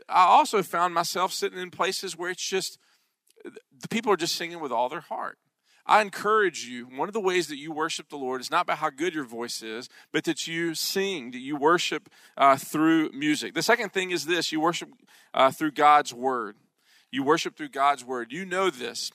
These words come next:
You're part of a church that when we talk about corporate worship, it's gonna be centered on what does the word of God have to say. You want to make sure that you're putting yourself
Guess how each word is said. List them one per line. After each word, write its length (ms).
You're 220
part 280
of 80
a 60
church 640
that 100
when 160
we 160
talk 320
about 260
corporate 540
worship, 480
it's 140
gonna 160
be 80
centered 420
on 220
what 160
does 140
the 80
word 220
of 120
God 280
have 180
to 60
say. 340
You 180
want 220
to 80
make 220
sure 340
that 160
you're 160
putting 280
yourself 600